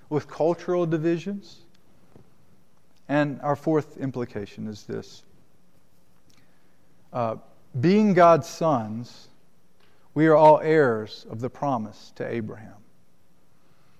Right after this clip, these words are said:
We are all heirs of the promise of Abraham. We are all sons of God through faith. We are all heirs of the promise to Abraham. What promise is this?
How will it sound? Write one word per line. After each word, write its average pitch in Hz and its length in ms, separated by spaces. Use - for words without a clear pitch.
We 151 140
are 160 80
all 170 260
heirs 170 460
of 127 100
the 139 80
promise 156 880
of 127 160
Abraham. 117 560
We 139 140
are 165 80
all 156 140
sons 190 800
of 151 160
God 180 440
through 185 300
faith. 190 500
We 165 180
are 160 100
all 165 240
heirs 180 360
of 151 120
the 160 80
promise 175 400
to - 120
Abraham. 180 440
What 196 180
promise 185 500
is 175 160
this? 202 420